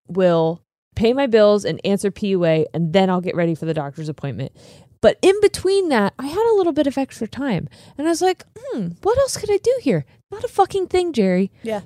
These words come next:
Speaker 1: Don't you do this out of order."
Speaker 2: Yep.
Speaker 1: And I made myself follow it in order. And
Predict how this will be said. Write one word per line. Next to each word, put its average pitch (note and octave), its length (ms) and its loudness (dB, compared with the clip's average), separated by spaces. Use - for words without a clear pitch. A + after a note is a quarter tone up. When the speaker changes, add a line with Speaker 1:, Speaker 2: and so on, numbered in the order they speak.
Speaker 1:
Don't F4 240 4
you A#4 80 2
do A4 140 6
this G4+ 180 2
out D4+ 160 6
of A#3 100 2
order." F3 340 6
Speaker 2:
Yep. A#3 280 -4
Speaker 1:
And A#3+ 120 6
I B3 100 6
made C4+ 360 4
myself C4+ 420 2
follow C4 680 6
it A3 180 2
in G3+ 220 2
order. B3+ 420 4
And A3 180 -2